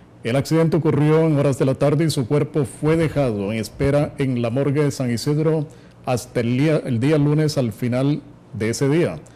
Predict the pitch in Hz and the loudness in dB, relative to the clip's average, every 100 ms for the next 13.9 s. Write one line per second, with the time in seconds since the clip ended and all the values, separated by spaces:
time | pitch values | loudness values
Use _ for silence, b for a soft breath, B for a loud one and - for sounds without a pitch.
0 | B B B - 127 143 143 143 139 147 | B B B -10 -2 0 0 0 0 0
1 | 135 123 123 135 139 120 139 147 156 160 | 0 0 0 2 2 2 2 2 2 0
2 | - 123 110 139 - 131 123 117 135 139 | -2 -4 -2 -2 0 0 0 -2 0 2
3 | 139 - 120 107 117 143 104 - 90 - | 0 -2 -4 -2 -2 -2 -4 -8 -8 -6
4 | 120 120 117 107 135 - 143 113 131 147 | -4 -2 -2 0 -2 -2 -4 -2 -2 0
5 | 156 - 196 160 147 143 135 139 120 113 | -2 -4 -2 0 2 0 0 -2 -2 -2
6 | 120 135 143 143 B B B - 127 120 | 0 0 0 -2 B B B -8 -4 -4
7 | 123 - 139 143 123 123 131 120 123 117 | -4 -2 -2 0 0 0 -2 -4 -2 -2
8 | 113 110 113 110 123 127 131 127 - - | -2 -2 -4 -2 -2 0 -2 -6 -16 -20
9 | - - 143 143 123 120 110 120 127 135 | -18 -12 -10 -6 -4 -2 -2 -2 0 0
10 | 107 113 123 113 120 131 147 147 B B | -2 -2 -2 -2 -2 0 2 0 B B
11 | B - 120 101 - 139 143 143 120 - | B -12 -10 -6 -2 0 0 -2 -6 -4
12 | 160 156 156 113 98 131 135 143 139 117 | 0 0 0 -4 -2 -2 0 0 -2 -2
13 | 131 127 143 131 127 110 135 151 | 0 0 0 -2 -2 -2 -2 -2